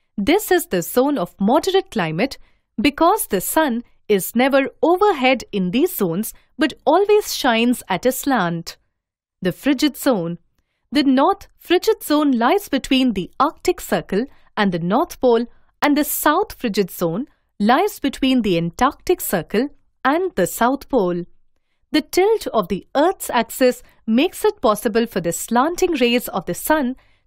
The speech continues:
to reach beyond the Arctic Circle and Antarctic Circle. These are, therefore, the coldest zones. Meridians of longitudes. Like the equator, an imaginary line also divides the earth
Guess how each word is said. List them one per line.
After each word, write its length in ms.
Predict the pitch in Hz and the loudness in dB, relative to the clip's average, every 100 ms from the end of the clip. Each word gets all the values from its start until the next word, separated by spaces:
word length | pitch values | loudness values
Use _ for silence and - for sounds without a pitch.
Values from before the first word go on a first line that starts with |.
| - | -4
to 140 | 196 165 | -2 0
reach 360 | 233 302 - - | 0 0 -4 -6
beyond 420 | 196 190 269 381 | -2 2 2 2
the 120 | 370 | 2
Arctic 320 | 269 - 254 226 | 2 0 -6 -4
Circle 420 | - 208 233 226 - _ _ | 0 0 0 -2 -6 _ _
and 320 | 269 359 370 - | 0 0 -2 -4
Antarctic 600 | 190 175 226 247 - 294 | -6 -2 -2 -2 -4 -8
Circle. 500 | - 233 - 175 170 - _ _ _ _ _ | -2 -2 -2 -4 -4 -8 _ _ _ _ _
These 340 | 214 269 403 - | -2 0 2 2
are, 240 | 170 180 - _ _ | 0 0 -6 _ _
therefore, 580 | 180 277 415 - 277 285 _ _ _ | 0 0 0 0 0 0 _ _ _
the 100 | 170 | -6
coldest 760 | - 247 302 294 302 - - | -2 0 2 2 0 -2 -12
zones. 640 | - 285 180 165 165 - - _ _ _ _ _ _ _ | -2 -2 -2 -6 -8 -10 -14 _ _ _ _ _ _ _
Meridians 800 | 185 175 196 320 339 359 359 - _ | 0 2 2 2 2 2 -2 -8 _
of 180 | 208 - | -4 0
longitudes. 840 | 294 277 190 - 180 165 165 - - _ _ _ _ _ | 0 2 -2 -4 -4 -4 -8 -12 -14 _ _ _ _ _
Like 300 | 226 320 403 | 2 2 2
the 120 | 403 | 0
equator, 540 | - 185 170 - 196 - - _ _ | 0 -4 -6 -2 -4 -4 -18 _ _
an 140 | - 294 | -2 0
imaginary 680 | 302 285 330 403 415 415 359 | 2 2 2 0 2 2 4
line 320 | 254 240 254 - | 4 2 0 -2
also 420 | 247 302 381 381 349 | 2 2 2 0 2
divides 560 | - 170 208 302 - | 0 0 2 0 -2
the 200 | - 262 | 0 2
earth 200 | 214 220 | 4 2